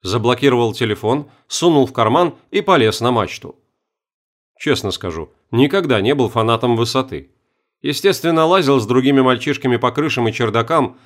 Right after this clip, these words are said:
но откровенно опасных мест старался избегать. Можно было бы, наверное, попросить кого-то из бойцов, но лучше уж самому, чтобы быть уверенным, что не получилось по объективным причинам,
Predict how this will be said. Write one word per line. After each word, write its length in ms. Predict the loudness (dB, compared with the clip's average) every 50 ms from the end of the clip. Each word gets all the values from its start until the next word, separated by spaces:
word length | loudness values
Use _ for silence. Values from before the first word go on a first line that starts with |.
| _ _ _
но 140 | -2 0 0
откровенно 500 | 0 0 2 2 2 4 4 4 4 2
опасных 400 | 2 2 0 0 0 -2 -4 -2
мест 320 | 0 -2 -2 -2 -4 -8 -16 _ _ -16
старался 500 | -8 0 0 2 2 2 0 0 0 -2
избегать. 520 | -2 -2 -4 -2 -2 -2 -2 -4 -8 _ _ _ _ _ _ _ _ _ _ _ _ _ -2
Можно 320 | 0 0 2 2 2 0
было 200 | 2 2 2 2
бы, 100 | 2 2
наверное, 380 | 2 2 2 2 2 2 2 0
попросить 420 | 0 -2 -2 -2 -2 -2 -6 -4
кого-то 300 | -2 -2 0 0 2 0
из 120 | 0 0
бойцов, 500 | 0 0 0 0 0 -4 -6 -6 -6 -8 -10 _ _ _ _ _ _ -4
но 140 | -2 -2
лучше 260 | -2 -2 -4 -4 -4 -4
уж 140 | -4 -4
самому, 500 | -4 -2 -2 -2 -2 -2 -4 -8 -12 -16 _ _ _ _ _ _ _ _
чтобы 300 | -16 -8 -6 -2 0 2
быть 180 | 2 2 0 0
уверенным, 520 | -2 0 0 0 0 0 0 -2 -4 -6 -10 -20 _ -18
что 180 | -8 0 2 2
не 140 | 2 2
получилось 520 | 2 2 0 0 0 2 2 2 2 0 0
по 140 | 0 -2 0
объективным 540 | 0 -2 -4 -4 -2 -2 0 0 0 0
причинам, 580 | -2 -2 -4 -4 -2 -4 -2 -2 -4 -6 -8